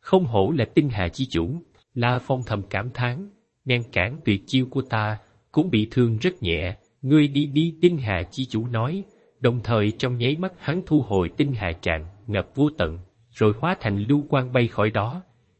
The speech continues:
Tinh Hà Chi Chủ, Âu Chi Hà Chi Chủ, Tinh Hà Chi Chủ, năm tên vũ trụ chi chủ khác cùng mở lời, sau đó lắc đầu bất lực, không cam lòng, đưa mắt nhìn La Phong, nhưng cũng chỉ có thể đi theo Tinh Hà Chi Chủ.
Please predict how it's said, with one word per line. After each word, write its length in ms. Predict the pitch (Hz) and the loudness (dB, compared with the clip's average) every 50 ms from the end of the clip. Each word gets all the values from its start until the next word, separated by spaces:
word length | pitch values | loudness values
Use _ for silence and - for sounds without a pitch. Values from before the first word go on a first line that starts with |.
| _ | _
Tinh 160 | - 170 165 113 | 4 4 4 4
Hà 200 | 95 98 82 69 | -2 -4 -4 -4
Chi 200 | 69 - - 123 113 - | -4 -4 -4 -4 -2 0
Chủ, 340 | 98 78 73 120 175 202 202 _ _ _ _ _ _ | -2 -2 -2 -2 -4 -6 -10 _ _ _ _ _ _
Âu 160 | - 143 156 | 2 2 4
Chi 200 | 147 - - 170 | 4 4 2 2
Hà 180 | 151 - 95 87 | 4 2 -2 -2
Chi 200 | 85 - - 139 - | -2 -4 -10 -8 0
Chủ, 320 | - 85 87 110 170 - _ _ _ _ _ _ | 0 2 2 2 -2 -6 _ _ _ _ _ _
Tinh 160 | - 165 147 | 4 4 4
Hà 200 | 113 110 98 90 | 2 0 0 -2
Chi 220 | - - 127 123 123 | 0 0 -2 -2 0
Chủ, 320 | - 87 85 90 123 175 180 _ _ _ _ _ | -2 -2 -2 -2 -6 -8 -12 _ _ _ _ _
năm 200 | 139 147 143 147 143 | -2 -2 -2 -2 2
tên 240 | - 143 139 127 123 | 2 2 2 2 0
vũ 180 | 120 127 147 185 185 | 2 4 2 2 4
trụ 200 | - 98 92 98 | 0 -2 0 0
chi 200 | 104 - - 147 139 | -2 -2 -2 -2 0
chủ 140 | - 113 117 | 0 0 0
khác 280 | - - 180 190 202 - | 0 -2 -4 -4 -2 -2
cùng 200 | - 107 101 101 | -2 -2 -2 0
mở 180 | 101 113 131 165 | -2 0 0 0
lời, 340 | 151 107 98 92 90 87 - _ _ _ | 0 0 2 2 0 -2 -4 _ _ _
sau 240 | - - - 156 147 | -10 -2 -2 -2 0
đó 200 | 143 143 156 180 | 0 0 0 0
lắc 240 | 190 190 190 - - | -2 -2 -4 -2 -2
đầu 220 | 107 98 95 98 - 185 | 0 0 0 -2 -2 -4
bất 180 | 214 208 - | -4 -2 0
lực, 140 | 156 98 - - _ _ _ _ _ _ _ _ _ _ | -2 -2 -2 -4 _ _ _ _ _ _ _ _ _ _
không 220 | - - 147 139 123 | -4 -4 -4 -2 -2
cam 200 | 139 127 127 120 | -2 -2 -2 0
lòng, 220 | 107 87 82 80 80 - - - - - | 0 0 -2 -2 -8 -16 -18 -20 -6 2
đưa 160 | 131 139 147 | 2 4 4
mắt 240 | 160 180 185 - - | 2 -2 -4 -2 -2
nhìn 200 | 104 98 95 98 | -2 -2 0 -2
La 160 | 104 117 123 | -2 -2 -2
Phong, 280 | - - 131 131 139 123 - _ _ _ | 0 0 0 0 0 -4 -10 _ _ _
nhưng 200 | 151 170 170 - | 4 4 4 4
cũng 140 | - 151 151 | 0 -2 0
chỉ 160 | 147 - 123 | 2 0 0
có 160 | 123 - 175 | 2 2 -2
thể 180 | 165 - 131 131 | 0 0 -2 0
đi 160 | 139 160 151 | 2 2 2
theo 200 | 147 - 143 131 | 2 2 0 0
Tinh 200 | 127 - 139 131 | 2 2 0 0
Hà 200 | 110 107 90 78 | 0 -4 -4 -4
Chi 180 | 78 - 135 127 | -4 -6 -8 -4
Chủ. 340 | - 92 82 76 107 170 | -2 -2 -2 0 -2 -6